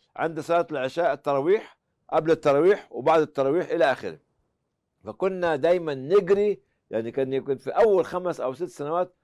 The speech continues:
كان صعب علينا أن نصلي كل التراويح في مكان واحد ونتع-، ونتمتع بالعبادة. ليه؟ لأن قضية القضاء حوائج المسلمين كانت أقوى بكثير من العبادة الفردية،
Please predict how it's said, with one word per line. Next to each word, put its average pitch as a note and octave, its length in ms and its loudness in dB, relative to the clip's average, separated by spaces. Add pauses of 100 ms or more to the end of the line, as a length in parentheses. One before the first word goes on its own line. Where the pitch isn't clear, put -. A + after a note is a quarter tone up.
(160)
كان B2+ 140 -8
صعب F3 400 0
علينا D#3+ 420 -2
أن D3 220 -12
نصلي D#3 380 -8
كل F3+ 240 -4
التراويح D#3 640 -4 (260)
في B2 100 -10
مكان D3+ 360 -2
واحد D#3 220 -4
ونتع-، C3+ 480 -4
ونتمتع C#3 840 -4
بالعبادة. C#3+ 460 -2
ليه؟ B3+ 340 2 (240)
لأن C#3+ 240 -4
قضية F3+ 680 0
القضاء C#3 560 0
حوائج E3 500 0
المسلمين D#3 480 -10
كانت C#3+ 340 -12
أقوى E3 280 -2
بكثير D#3+ 600 -4
من D#3 100 -12
العبادة D#3 340 -2
الفردية، G#2+ 520 -8